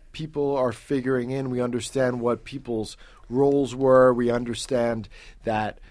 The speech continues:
uh, Wildstein alleges that he told a Port Authority commissioner about the scheme, Pat Schuber, uh, who through an attorney has denied it, as has, uh, Stepien's attorney, has, has said that,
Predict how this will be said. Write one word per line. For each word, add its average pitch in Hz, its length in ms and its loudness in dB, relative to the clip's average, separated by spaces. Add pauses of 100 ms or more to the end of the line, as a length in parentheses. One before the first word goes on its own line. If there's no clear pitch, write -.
(100)
uh, 107 160 -4
Wildstein 131 640 0
alleges 117 540 0
that 110 160 0
he 117 180 -2
told 135 300 0
a 135 60 0
Port 143 280 2
Authority 139 380 0
commissioner 131 680 -4
about 95 300 -8
the 101 100 -14
scheme, 92 600 -10
Pat 113 180 -4
Schuber, 104 580 -4 (320)
uh, 98 200 -2
who 107 120 -4
through 110 220 -8
an 107 80 -6
attorney 104 360 -8
has 101 180 -8
denied 101 340 -8
it, 104 100 -6
as 113 260 -4
has, 107 340 -8 (280)
uh, 98 160 -6
Stepien's 110 640 -2
attorney, 101 560 -8
has, 95 220 -8
has 101 200 -12
said 104 220 -6
that, 95 220 -10